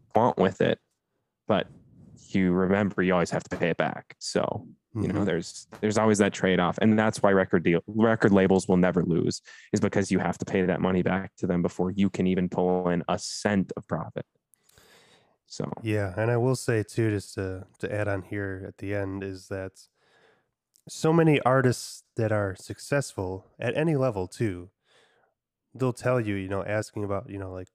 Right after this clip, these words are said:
Speaker 2: career things and like that. Aside from obviously making music and that whole conversation, all the money that they make is basically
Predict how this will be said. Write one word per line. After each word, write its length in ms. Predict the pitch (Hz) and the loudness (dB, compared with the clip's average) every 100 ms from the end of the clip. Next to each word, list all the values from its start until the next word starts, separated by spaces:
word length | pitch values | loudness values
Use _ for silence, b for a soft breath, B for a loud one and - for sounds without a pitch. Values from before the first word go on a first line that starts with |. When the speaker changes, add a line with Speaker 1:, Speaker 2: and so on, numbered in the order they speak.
| _ | _
Speaker 2:
career 500 | - 120 127 123 120 | -10 -6 -2 -2 -2
things 400 | - 117 113 107 | -4 -4 -4 -6
and 80 | 107 | -8
like 200 | 101 95 | -10 -6
that. 320 | 107 104 - - _ _ _ _ _ _ _ _ - | -4 -4 -8 -16 _ _ _ _ _ _ _ _ -10
Aside 360 | 135 - 165 147 | -6 2 4 6
from 140 | 139 | 6
obviously 300 | 131 127 120 | 6 4 4
making 360 | 120 123 - 110 | 4 2 0 -2
music 360 | 113 110 110 | -2 -2 -4
and 100 | 107 | -4
that 160 | 107 110 | -2 -2
whole 160 | 107 95 | -4 -6
conversation, 840 | 101 95 95 - 95 - 98 95 _ _ _ _ _ _ _ _ _ _ _ - | -8 -10 -10 -8 -10 -10 -14 -14 _ _ _ _ _ _ _ _ _ _ _ -2
all 220 | 131 156 | 2 6
the 80 | 151 | 6
money 260 | 139 139 | 6 6
that 200 | 131 120 | 4 2
they 120 | 120 113 | 2 0
make 380 | 101 107 135 - | 0 -2 -4 -6
is 120 | 107 | -6
basically 500 | - 117 - 123 104 | -2 -2 -2 -4 -6